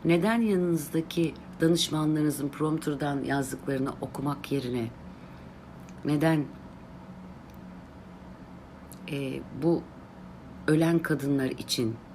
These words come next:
ciddi tedbirler almaya ve bunu bizzat kendiniz deklare ederek bir insan gibi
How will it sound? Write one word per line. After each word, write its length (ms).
ciddi 420
tedbirler 720
almaya 500
ve 160
bunu 320
bizzat 400
kendiniz 520
deklare 400
ederek 640
bir 180
insan 540
gibi 360